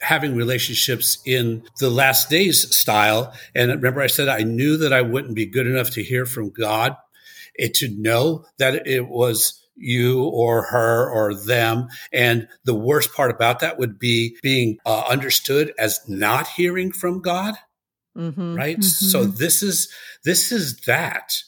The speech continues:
Speaker 1: I think this is that coming back where I said I heard from God to go through with this. The leaders of the ministry said they heard from God to go with this, right? So how many, how many of these situations within the ministry did you ever hear that got to that point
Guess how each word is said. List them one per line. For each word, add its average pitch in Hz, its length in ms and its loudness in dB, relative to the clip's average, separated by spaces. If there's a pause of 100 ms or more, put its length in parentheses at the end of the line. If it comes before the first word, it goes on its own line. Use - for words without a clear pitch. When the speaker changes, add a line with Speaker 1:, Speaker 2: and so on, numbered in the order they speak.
(120)
Speaker 1:
I 110 80 0
think 110 380 -6
this 147 240 2
is 185 260 -4
that - 280 -2
coming 135 300 -6
back 147 460 -2 (300)
where 123 500 4
I 147 180 4
said 156 300 2
I 120 100 4
heard 120 300 2
from 98 160 -8
God 101 320 -2
to - 80 -8
go 101 120 -4
through 98 240 -6
with 101 180 -10
this. 113 300 -2 (480)
The 123 220 0 (140)
leaders 160 420 2
of 113 80 0
the 104 80 -2
ministry 185 380 0
said 117 160 0
they 98 80 -4
heard 107 180 0
from 95 140 -8
God 107 180 -2
to 98 80 -8
go 101 200 -4
with 98 180 -8
this, 113 420 0
right? 123 360 0
So 117 440 2 (280)
how 190 120 2
many, 190 420 0
how 160 140 0
many 180 240 0
of 147 120 0
these 156 200 2
situations 147 760 -2
within 123 240 -2
the 254 80 -2
ministry 139 360 -2
did 110 160 -10
you 127 80 -2
ever 110 80 -6
hear 120 360 0
that 113 200 -2
got 139 180 -4
to 131 100 -2
that 110 160 -4
point 123 240 -6